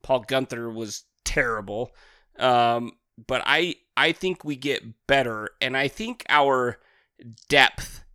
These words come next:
is better. I think K J Wright still has, uh, enough in the tank. Uh, he's still very quick. Um, I, I do. I, I'm with you guys. I think that the depth,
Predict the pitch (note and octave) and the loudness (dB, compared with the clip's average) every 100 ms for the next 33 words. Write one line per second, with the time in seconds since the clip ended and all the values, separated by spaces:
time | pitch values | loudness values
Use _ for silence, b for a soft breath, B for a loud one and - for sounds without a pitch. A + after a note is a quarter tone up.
0 | _ - A#2+ G#2 - A#2 G2+ F#2 D2 _ | _ -4 -4 -4 -2 -2 -2 -8 -14 _
1 | b b - B2+ E3+ D#3+ - D#3 D#3+ C#3 | b b -4 -2 -2 -2 -4 -6 -4 -2
2 | C#3 A#2+ A#2+ C3+ - C#3+ B2 B2+ B2+ A#2+ | -2 0 0 0 -2 -4 0 2 2 0
3 | A2+ - _ _ _ _ _ A#2 A2+ - | -4 -10 _ _ _ _ _ 0 0 0
4 | B2+ B2 B2 C#3 D#3 C#3 C3 - - B2 | 0 2 2 2 0 -4 -4 -6 -6 -4
5 | F3 - - b b b - G#2+ A2 G#2+ | -6 -10 -20 b b b -10 -6 -6 -6
6 | C3+ - - C#3+ E3 C3+ B2 C3+ C#3+ A#2+ | -4 -4 -2 0 0 0 0 2 2 -2
7 | - - B2 C#3+ - - b b b b | -14 -10 -6 -6 -6 -20 b b b b
8 | - F#2+ A#2 A2+ A2+ A2+ - _ _ _ | -8 -6 -4 -4 -6 -10 -14 _ _ _
9 | _ - - _ _ _ C3+ - - C#3 | _ -20 -20 _ _ _ 2 2 4 4
10 | D3 C#3 B2 G#2+ C#3 C#3+ _ - F3 F#3 | 6 2 0 4 4 4 _ 6 6 6
11 | D#3+ - D3+ B2 A#2+ D3+ D#3+ G3+ F3+ - | 0 -4 -4 -2 0 0 0 -4 -6 -12
12 | b b b C3+ C#3 C3 A2 - C#3+ D#3+ | b b b 0 2 0 -4 4 6 4